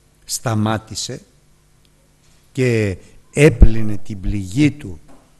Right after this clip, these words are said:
με κρασί και έβαλε λάδι να επουλώσει την πληγή, αλλά κατέβηκε και από το ζώο, το φόρτωσε στο ζώο του, τον οδήγησε, έφυγε από το δρόμο του,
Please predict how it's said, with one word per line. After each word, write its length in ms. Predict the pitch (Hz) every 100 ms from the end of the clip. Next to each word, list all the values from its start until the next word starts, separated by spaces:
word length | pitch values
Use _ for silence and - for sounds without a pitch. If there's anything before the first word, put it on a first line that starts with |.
| _
με 160 | 110 113
κρασί 680 | - 107 104 - 143 104 - - _ _
και 180 | - 127
έβαλε 420 | 139 120 117 110
λάδι 680 | 107 123 151 139 95 87 92 -
να 120 | 117
επουλώσει 640 | 110 - 101 127 139 -
την 180 | - 95
πληγή, 460 | 92 87 85 117 - _ _ _ _ _ _ _
αλλά 320 | - 120 110 107
κατέβηκε 720 | - 85 - 87 110 123 165
και 120 | 190
από 200 | 190 185
το 180 | - 175
ζώο, 480 | 127 151 160 175 175 _ _ -
το 160 | 104 95
φόρτωσε 800 | - - 143 165 - 190 - 190
στο 280 | - 180 160
ζώο 400 | 117 147 139 139
του, 220 | 165 156 - - _ _ _ _ _
τον 280 | 165 156 151
οδήγησε, 800 | 151 120 208 262 196 175 - 170
έφυγε 280 | 226 254
από 100 | 285
το 100 | -
δρόμο 360 | 127 110 98 90
του, 140 | 82